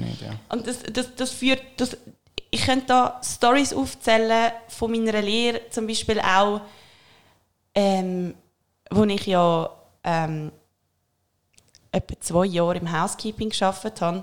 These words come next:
Speaker 1: Mhm.
Speaker 2: wo ich scheisse verschmierte Wände hat dürfen putzen. Leute, was ist mit euch nicht gut?
Speaker 1: Eine kurze Frage, in welchem Zimmer denn?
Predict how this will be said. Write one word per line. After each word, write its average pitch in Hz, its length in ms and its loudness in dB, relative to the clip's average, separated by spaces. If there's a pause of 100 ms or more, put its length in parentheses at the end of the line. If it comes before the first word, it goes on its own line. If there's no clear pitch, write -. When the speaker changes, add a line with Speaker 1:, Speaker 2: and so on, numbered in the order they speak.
Speaker 1:
Mhm. 127 320 -6 (800)
Speaker 2:
wo 214 120 2
ich 214 220 -2 (120)
scheisse 254 460 0
verschmierte 240 540 -4
Wände 254 320 0
hat - 120 -4
dürfen 302 280 -2
putzen. 156 580 -8 (320)
Leute, 170 600 -2
was 190 220 -4
ist 269 360 -4
mit 277 300 -4
euch 254 280 0
nicht 247 220 -4
gut? - 540 -6 (540)
Speaker 1:
Eine - 120 0
kurze 135 300 4
Frage, 120 340 4
in 123 160 2
welchem 113 280 6
Zimmer 123 300 4
denn? 147 300 2